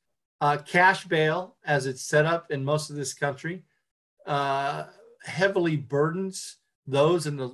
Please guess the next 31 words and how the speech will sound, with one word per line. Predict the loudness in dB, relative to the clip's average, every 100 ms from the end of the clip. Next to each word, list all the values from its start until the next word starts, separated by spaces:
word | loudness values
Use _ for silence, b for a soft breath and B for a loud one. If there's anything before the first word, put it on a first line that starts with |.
| -4
lower | 2 2 2 -4
socioeconomic | -4 -6 -6 -2 -4 -2 -6 -6 -8 -14
classes | -10 -8 -6 -8 -8 -12 _ _ _
who | -4
spend | -4 -2 -2 0
a | -2
hell | -4 0 4 4
of | 2
a |
lot | 0 -2 -4
more | -6 -8
time | -6 -6 -6
in | -10
jail | -8 -6 -4 -6 -10 b b _
'cause | -4
they | 0 0
don't | 0 -2 0 0
have, | 0 0 0 -6 _ _ -8
as | -8 -8
Mike | -6 -4 -4 -2
had | -4 -4
said, | -4 -2 -2 -6 b b _
the, | -8 -6 -6
uh, | -8 -6
access | -2 -2 -2 -2 -4 -4
to, | -2 0 0
uh, | -2 -4 -6 -12 b _
uh, | -6 -4 -2
resources | -2 -2 -2 -2 -2 -4 -4 -4
and | -2
assets | -2 -2 -4 -4 -6 -16